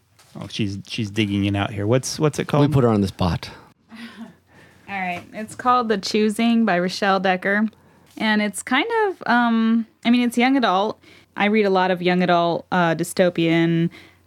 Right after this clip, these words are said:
Speaker 3: or post-apocalyptic fiction. Um, so this fits right in, but I haven't read much of it that's Christian, and this is definitely Christian.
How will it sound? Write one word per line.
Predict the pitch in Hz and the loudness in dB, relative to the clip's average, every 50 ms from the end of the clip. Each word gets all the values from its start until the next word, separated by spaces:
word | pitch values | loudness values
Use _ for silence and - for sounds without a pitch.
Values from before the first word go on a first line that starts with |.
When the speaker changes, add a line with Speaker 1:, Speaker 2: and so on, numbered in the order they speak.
| _ _ _ - | _ _ _ -4
Speaker 3:
or | 165 165 160 165 160 | 0 2 2 2 0
post-apocalyptic | - - 175 170 165 - 170 - 170 160 - 165 165 160 - 160 160 - - - | 0 0 0 0 0 -2 -4 -4 -2 -2 0 -2 -2 -2 -2 -2 -2 -4 -6 -8
fiction. | - - 226 220 - - - 165 156 156 165 175 175 _ _ _ - - - - - - _ - | -2 0 0 0 0 -2 -2 0 0 0 0 0 -2 _ _ _ -20 -20 -20 -20 -20 -20 _ -8
Um, | 165 170 170 170 175 | -6 -4 -4 -4 -6
so | - - 196 | -6 -6 -6
this | 190 185 180 180 - | -4 -6 -6 -8 -8
fits | - 190 185 - - | -10 -10 -8 -6 -4
right | 185 185 202 | -4 -2 0
in, | 247 247 220 196 175 | 0 2 2 2 2
but | 180 | 2
I | 185 185 190 185 | 2 2 2 0
haven't | 185 175 185 220 262 302 285 - | 0 0 0 0 2 2 0 0
read | 214 202 202 202 190 - | 2 2 2 2 2 2
much | - 185 190 185 190 190 - - | 2 2 2 2 0 0 0 0
of | 190 170 160 | 0 2 2
it | 175 165 156 - - 180 | 2 0 0 -4 -4 -2
that's | - 170 165 151 - - - - - - - - _ _ _ _ _ _ _ _ | 0 0 0 0 -4 -6 -10 -12 -12 -14 -16 -18 _ _ _ _ _ _ _ _
Christian, | - - 262 240 233 - - - - 165 - - - 175 165 - _ _ - | -6 -2 0 0 0 0 -4 -4 -4 -4 -2 -2 -4 -6 -6 -10 _ _ -6
and | - 185 185 | -2 0 0
this | 180 185 202 | 0 0 -2
is | 208 190 185 | -4 -4 -2
definitely | 175 190 185 185 185 - 208 185 185 196 196 | 0 0 0 0 0 -4 -4 -4 -4 -4 -2
Christian. | - 202 180 175 - - - 165 156 170 175 | 0 0 0 0 -2 -4 -4 -2 -2 -2 -2